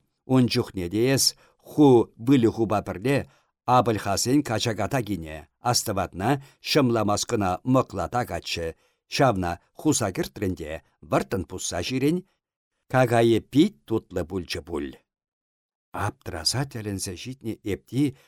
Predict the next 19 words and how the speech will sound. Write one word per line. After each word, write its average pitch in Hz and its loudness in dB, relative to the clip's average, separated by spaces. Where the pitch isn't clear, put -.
сӑмах 107 -2
ҫавӑрса 107 -6
калаймасӑртӑчӗ. 101 -8
"Ай 120 0
тупата, 82 -12
мӗн 123 0
каласа 117 -2
хӑртмас 113 -6
шивелюш?" 110 -4
Ҫав 107 -2
самантра 90 -6
эптин 101 -4
аслы 113 -2
ывӑле 101 -2
мулендей 98 -2
ҫитрӗ. 82 -18
"Мӗн 113 2
шапӑлтататӑр 87 -8
кунта" 80 -10